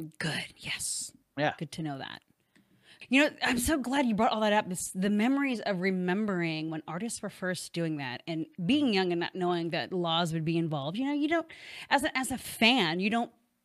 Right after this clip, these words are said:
Speaker 1: usually pay attention to the legalities of music. You just are excited to hear music, and then bands start doing that.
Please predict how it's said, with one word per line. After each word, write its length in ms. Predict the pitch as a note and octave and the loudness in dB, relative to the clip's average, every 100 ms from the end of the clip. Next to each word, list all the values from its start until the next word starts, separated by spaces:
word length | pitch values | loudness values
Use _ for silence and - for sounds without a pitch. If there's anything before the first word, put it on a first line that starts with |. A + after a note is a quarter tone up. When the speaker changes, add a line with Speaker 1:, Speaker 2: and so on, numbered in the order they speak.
| - | -4
Speaker 1:
usually 400 | F#3+ A3 G3+ G3 | -2 0 0 -2
pay 180 | F#3+ F3+ | -2 -4
attention 760 | E3 F#3 G3+ - F3+ D#3+ D#3 D#3+ _ - _ | -4 -4 -4 -4 -6 -4 -6 -8 _ -20 _
to 120 | - | -4
the 120 | F#3+ F3+ | -2 0
legalities 640 | F3 F#3 B3 D4+ A3+ D#3 | 4 6 8 8 6 4
of 100 | C#3+ | 0
music. 560 | C#3 - - - - - - | -4 -6 -10 -10 -16 -20 -4
You 140 | F#3+ | 0
just 200 | G3 A3 | 2 2
are 120 | A3 G3+ | 2 2
excited 520 | D#3+ - G3+ G#3 F3+ | 2 4 6 6 2
to 80 | F#3 | 0
hear 220 | E3+ F#3 | 0 0
music, 420 | F3 A3 F#3 E3+ | 0 0 -2 -2
and 140 | F3 | -2
then 180 | F3+ F3+ | 0 0
bands 280 | E3+ F#3+ G#3 | 2 0 0
start 260 | G#3 F3+ D3 | -2 -2 0
doing 320 | G3 C4 F#3 | 2 2 2
that. 300 | C3+ C3 | 0 -4